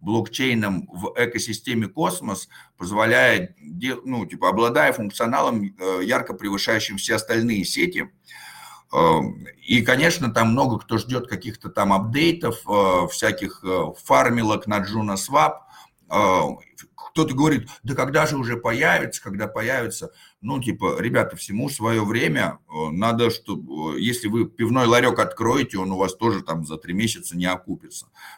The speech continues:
Надо, э, подождать. То есть, э, не бывает так, что всё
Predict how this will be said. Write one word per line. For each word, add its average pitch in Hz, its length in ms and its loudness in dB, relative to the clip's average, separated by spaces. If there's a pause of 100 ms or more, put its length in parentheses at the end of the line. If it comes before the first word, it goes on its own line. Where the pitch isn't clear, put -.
Надо, 85 260 0
э, 73 600 0
подождать. 98 580 0
То 80 80 -6
есть, 78 320 -6
э, 67 240 -4 (320)
не 92 140 0
бывает 117 440 4
так, 127 200 2
что 104 220 -4
всё - 280 -6